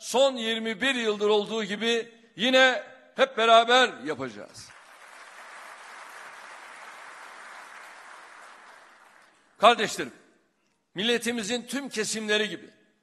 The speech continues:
iş dünyamızın da beklentilerinin farkındayız. Şimdiye kadar sizlerin taleplerine kulak tıkamadık.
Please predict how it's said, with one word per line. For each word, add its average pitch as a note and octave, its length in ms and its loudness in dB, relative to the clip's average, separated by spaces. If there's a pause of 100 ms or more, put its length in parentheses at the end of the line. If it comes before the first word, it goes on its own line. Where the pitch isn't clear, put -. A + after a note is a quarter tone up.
(360)
iş - 240 -10
dünyamızın F3+ 600 -2
da F3 140 2
beklentilerinin E3 1040 -4 (240)
farkındayız. C3 760 -6 (480)
Şimdiye G3+ 420 -2
kadar F3 340 2 (400)
sizlerin G3 560 -2
taleplerine F3+ 680 2
kulak E3+ 360 -4
tıkamadık. C#3 420 -6